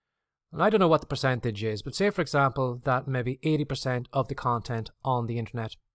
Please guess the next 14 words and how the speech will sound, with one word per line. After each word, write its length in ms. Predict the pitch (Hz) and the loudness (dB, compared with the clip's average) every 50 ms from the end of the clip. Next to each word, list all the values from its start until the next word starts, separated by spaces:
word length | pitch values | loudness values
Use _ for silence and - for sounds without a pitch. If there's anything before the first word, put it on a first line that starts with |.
| _ - | _ -4
is 120 | 135 131 | -4 -4
just 240 | 120 - 123 107 - | -2 -2 -4 -4 -2
useless. 460 | 127 117 101 - - 107 - - - - _ _ _ _ _ _ - | -4 -6 -6 -6 -10 -12 -12 -12 -14 -16 _ _ _ _ _ _ -4
Now, 180 | 143 147 151 156 | 0 2 4 6
while 240 | 175 190 196 196 | 6 6 6 6
people, 540 | 180 - 175 165 151 - 165 165 160 151 - _ - | 2 0 -2 -2 0 2 2 2 2 0 -4 _ -2
blog 320 | 135 135 135 135 139 127 | 2 6 6 6 6 4
writers, 420 | 135 131 131 127 131 131 127 - - _ - _ _ _ _ | 4 2 2 4 2 0 -2 -4 -8 _ -20 _ _ _ _
and 360 | - 131 120 120 117 117 110 - | 2 6 6 6 6 6 4 2
people 260 | 131 123 - 127 127 | 0 0 0 2 2
on 160 | 120 117 113 | 2 2 2
YouTube 560 | 117 120 127 127 - - 135 131 131 120 107 | 0 -2 -2 -2 -2 -2 -2 0 0 0 -2
and 140 | 113 107 - | -4 -8 -4
TikTok, 480 | - 131 123 - - 127 127 - - | -6 -6 -6 -2 -2 -2 -2 -2 -2